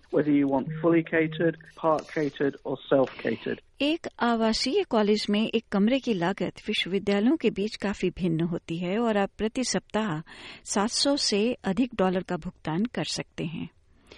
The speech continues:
Speaker 2: हालांकि ये ध्यान रखना आवश्यक है कि ये लागत आमतौर पर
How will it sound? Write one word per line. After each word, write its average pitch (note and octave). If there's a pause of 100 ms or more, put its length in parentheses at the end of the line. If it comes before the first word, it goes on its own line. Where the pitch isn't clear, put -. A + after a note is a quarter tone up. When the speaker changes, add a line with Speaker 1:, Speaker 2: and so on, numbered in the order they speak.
(380)
Speaker 2:
हालांकि C4 (220)
ये F3+
ध्यान E3+
रखना E3+
आवश्यक F3
है G3+
कि A#3+
ये F#3
लागत F#3+ (500)
आमतौर C4
पर B3+